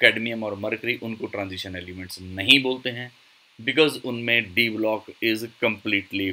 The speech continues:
filled। ज़्यादा डिटेल में हम आगे बात करेंगे इसके बारे में। एफ ब्लॉक एलिमेंट्स periodic table के बॉटम में, यहाँ पे we have got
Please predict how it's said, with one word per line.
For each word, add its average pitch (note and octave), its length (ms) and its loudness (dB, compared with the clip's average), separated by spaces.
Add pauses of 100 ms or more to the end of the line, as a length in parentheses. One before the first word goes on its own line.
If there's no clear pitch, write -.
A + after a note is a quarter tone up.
(160)
filled। E2+ 340 -6 (880)
ज़्यादा C#3+ 280 10 (100)
डिटेल A#2+ 260 8
में A#2 120 -2
हम A#2 180 -6
आगे G#2+ 220 4 (100)
बात F2 160 -8
करेंगे F2+ 280 -6
इसके - 200 -14
बारे F#2 220 -10
में। A2 120 -12 (2250)
एफ E3+ 160 12
ब्लॉक F#3 300 10
एलिमेंट्स F3+ 520 4 (380)
periodic C#3 340 6
table C3 280 2
के B2+ 80 2 (120)
बॉटम C#3+ 320 8
में, E3 340 8
यहाँ B2+ 340 2
पे C#3 160 4
we A#2 140 -2
have A2 160 -6
got G#2+ 240 0